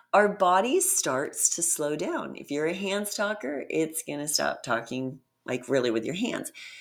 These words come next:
I also, when I sit at my desk, my legs just bounce. I'm a bouncer and they stop doing that.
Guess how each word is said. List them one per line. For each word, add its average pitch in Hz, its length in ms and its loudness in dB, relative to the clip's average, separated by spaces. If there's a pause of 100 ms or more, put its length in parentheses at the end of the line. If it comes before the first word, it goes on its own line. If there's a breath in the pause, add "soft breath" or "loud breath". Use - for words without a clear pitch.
(240 loud breath)
I 208 140 12
also, 214 320 12
when 214 140 6
I 180 80 6
sit 190 200 4
at 180 120 4
my 160 120 4
desk, 156 440 2 (180)
my 151 540 0
legs 147 360 4
just - 240 -2
bounce. 226 360 -2
I'm 135 160 -4
a 139 40 -6
bouncer 220 600 0
and 160 340 4 (240)
they 117 140 0
stop - 260 0
doing 170 220 2
that. 208 260 -2